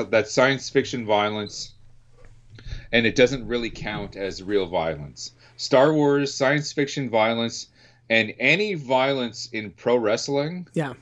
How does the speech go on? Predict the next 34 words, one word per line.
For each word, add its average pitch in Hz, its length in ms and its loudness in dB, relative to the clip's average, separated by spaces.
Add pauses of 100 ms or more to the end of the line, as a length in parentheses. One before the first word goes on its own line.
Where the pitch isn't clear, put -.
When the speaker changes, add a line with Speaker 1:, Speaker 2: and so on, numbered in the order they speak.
(600)
Speaker 1:
doesn't 120 360 0
count. 82 320 -8 (1300)
I 98 140 -2
just, 98 320 -6 (180)
I, 98 120 2
I, 104 300 0 (280)
I 113 40 4
don't 113 100 -4
know 113 80 -4
what 107 160 -2
it 107 100 -2
is. 107 100 -4
And 160 80 0
I, 247 200 0 (180)
and 269 140 2
I 285 120 6
know, 262 240 0
like, 214 280 0 (320)
Speaker 2:
Yeah. 147 200 -4
Speaker 1:
pro, 170 380 4
pro 185 120 4
wrestling, 147 480 4
there's, 131 320 0
that 131 240 -8
you 151 140 -10
can 151 160 -4
get 127 160 6
a 131 40 2
lot 107 240 4
of 101 100 0
blood 90 460 -2
and 85 200 -4
you 90 100 -6
can, 82 260 -8